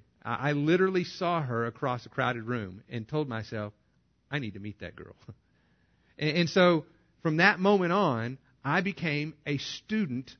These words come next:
of Terry. All right? I, what I mean by that is I wanted to find out what her favorite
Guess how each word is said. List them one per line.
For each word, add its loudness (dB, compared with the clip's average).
of -8
Terry. -6
All 0
right? 2
I, 0
what 2
I 6
mean 4
by 6
that 4
is 2
I 6
wanted 4
to 2
find 4
out 4
what 0
her 0
favorite 0